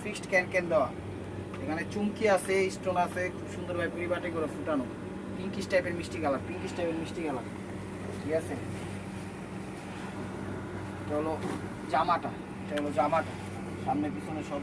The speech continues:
দেওয়া আছে। এই দেখেন, এটা হলো দোপাট্টাটা, এই দোপাট্টাটা কিনতে গেলেই লাগবে দুই হাজার টাকা,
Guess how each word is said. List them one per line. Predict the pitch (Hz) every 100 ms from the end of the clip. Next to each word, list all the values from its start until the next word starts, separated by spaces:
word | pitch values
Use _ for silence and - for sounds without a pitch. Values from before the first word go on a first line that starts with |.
| 160
দেওয়া | 165 170
আছে। | 170 175 208 - - - - - - - - - - - - - - - 135
এই | 143
দেখেন, | 131 - - - - - - - - - - - -
এটা | - -
হলো | - -
দোপাট্টাটা, | - 175 - 143
এই | 135
দোপাট্টাটা | 160 208 220 208 190
কিনতে | 202 214
গেলেই | 208 185 175
লাগবে | 165 165
দুই | 170
হাজার | 147 139 -
টাকা, | -